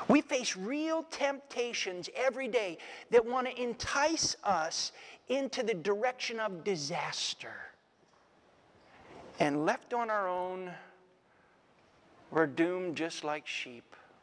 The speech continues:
Why does Jesus call us sheep? That's what I want to know.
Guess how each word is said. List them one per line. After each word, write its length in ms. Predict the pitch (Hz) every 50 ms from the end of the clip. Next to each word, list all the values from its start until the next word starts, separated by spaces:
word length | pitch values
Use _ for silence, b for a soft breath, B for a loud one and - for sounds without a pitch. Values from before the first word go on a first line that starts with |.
| - - - - - - - - - - - - - - - - - - - - - - - - B B B B B B B B -
Why 260 | - - 247 320 330
does 220 | 320 302 254 - -
Jesus 480 | - 226 220 226 220 - - 208 - -
call 320 | - - 185 185 180 175
us 80 | 165 -
sheep? 340 | - - - 151 123 110 - - -
That's 340 | 170 190 226 - - - 151
what 100 | 147 147
I 120 | 156 151
want 200 | 135 135 120 120
to 60 | 117
know. 280 | 110 110 113 127 151